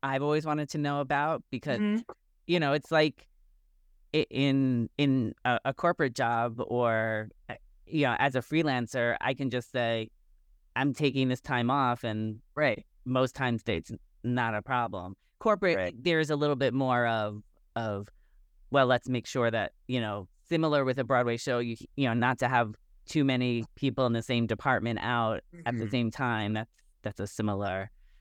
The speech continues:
Speaker 1: similar
Speaker 2: Totally.
Speaker 1: thing. But yeah, but it's interesting to hear about that process. Well,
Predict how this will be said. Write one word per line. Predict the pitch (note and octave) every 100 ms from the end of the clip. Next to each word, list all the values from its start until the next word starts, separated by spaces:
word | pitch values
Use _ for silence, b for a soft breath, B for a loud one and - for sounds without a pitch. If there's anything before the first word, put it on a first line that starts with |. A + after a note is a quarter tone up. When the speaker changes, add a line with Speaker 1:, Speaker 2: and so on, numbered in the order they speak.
| _
Speaker 1:
similar | C3 A#2+
Speaker 2:
Totally. | G2+ A2+
Speaker 1:
thing. | G#2
But | B2 -
yeah, | C#3 B2+ A2+ G#2 G2 - _
but | C3 C3
it's | C3
interesting | D3 C#3+ C#3+ C3+
to | B2+
hear | A#2+ B2 A#2+ A2 G2+ - _
about | B2 G2+ G2+
that | E2 -
process. | - F2+ - F#2 - - -
Well, | F3+ F#3